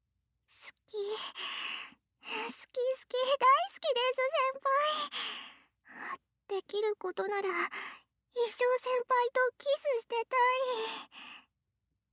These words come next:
たい。って、そんなことしたら、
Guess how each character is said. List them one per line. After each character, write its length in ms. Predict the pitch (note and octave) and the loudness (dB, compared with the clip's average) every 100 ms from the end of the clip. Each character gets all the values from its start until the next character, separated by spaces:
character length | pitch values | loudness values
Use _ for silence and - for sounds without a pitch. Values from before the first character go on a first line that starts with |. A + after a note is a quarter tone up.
| _ _ _ | _ _ _
た 80 | E4 D#4 D#4 | -8 -4 -2
い。 20 | |
っ 40 | |
て、 140 | - D#4+ D4 - - - - _ _ - - | -4 -4 -4 -4 -6 -6 -8 _ _ -18 -8
そ 80 | - | 2
ん 140 | D4+ E4 | 4 4
な 120 | F#4 | 0
こ 160 | - | 0
と 140 | F#4+ F4 | 2 0
し 80 | - | 0
た 140 | E4 | -2
ら、 180 | D4+ C4+ | -2 -2